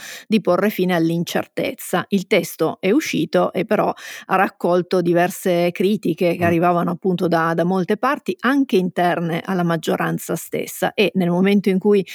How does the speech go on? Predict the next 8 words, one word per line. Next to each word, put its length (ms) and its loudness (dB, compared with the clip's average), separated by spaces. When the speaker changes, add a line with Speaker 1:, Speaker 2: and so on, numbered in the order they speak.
Speaker 1:
stiamo 320 0
registrando 640 -2
possiamo 380 -2
dire 480 0
che 140 0
è 40 2
tutto 300 -4
fermo. 520 0